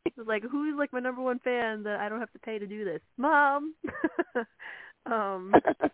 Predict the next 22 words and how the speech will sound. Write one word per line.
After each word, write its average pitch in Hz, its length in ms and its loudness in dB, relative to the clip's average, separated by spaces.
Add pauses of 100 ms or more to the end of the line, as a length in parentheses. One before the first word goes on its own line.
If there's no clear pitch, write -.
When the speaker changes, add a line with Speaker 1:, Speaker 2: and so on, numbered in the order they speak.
(160)
Speaker 1:
uh, 190 460 2
it's, 208 240 -4 (920)
it, 226 240 0
it 233 60 -2
worked 240 260 -2
out 180 140 2
in 170 60 -8
the 165 100 -10
end, 156 260 -6
but 185 160 0 (120)
same 208 180 0
thing. 175 200 0
Like, 160 220 -6
I 180 100 2
love 175 200 -2
those 170 180 -4
behind-the-scenes 170 600 -8
things, - 300 -8
and 170 280 -6 (400)
from 247 240 2
those 220 200 -4
clips, 185 280 -6